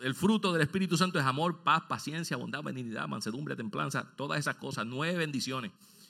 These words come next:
Escúchame, muy poco me pasa aquí, porque aquí en la Florida no todos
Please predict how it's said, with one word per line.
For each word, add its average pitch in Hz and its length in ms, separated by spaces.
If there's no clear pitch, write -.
Escúchame, 151 580
muy 175 160
poco 202 240
me 165 140
pasa 165 260
aquí, 175 300
porque 151 240
aquí 131 180
en 170 120
la 135 260
Florida 143 640
no 139 240
todos 170 340